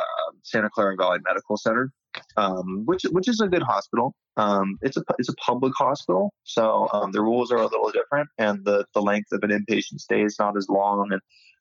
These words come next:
the duration of rehabilitation is not as long either, um, just in a day-to-day basis. So, I, um, I wanted to be transported over to a place that a lot of people had recommended to me,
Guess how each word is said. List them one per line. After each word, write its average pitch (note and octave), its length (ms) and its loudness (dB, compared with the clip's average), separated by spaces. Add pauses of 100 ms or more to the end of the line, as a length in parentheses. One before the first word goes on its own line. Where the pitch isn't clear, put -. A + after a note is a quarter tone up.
the A2+ 60 0
duration G2+ 500 2
of F#2 100 0
rehabilitation F#2+ 800 0
is F#2+ 100 -6
not G2 200 0 (120)
as - 140 -4
long F#2+ 240 0
either, F#2+ 460 2
um, F#2 440 -2
just - 240 -2
in F#2 120 0
a F2+ 40 -4
day-to-day G2+ 520 2
basis. - 600 -2
So, G2 280 2 (560)
I, G#2 300 4
um, F2+ 520 0
I A2 40 2
wanted B2+ 240 2
to A2+ 60 0
be G2 100 0
transported F#2+ 800 0 (100)
over G2 200 2
to F#2 120 -2
a F#2 60 -2
place A2+ 320 0
that F#2 100 2
a F#2+ 40 0
lot F#2 220 2
of A2 80 -4
people G2+ 220 0
had F#2+ 120 0
recommended F#2+ 540 -2
to - 100 -20
me, G2 160 -20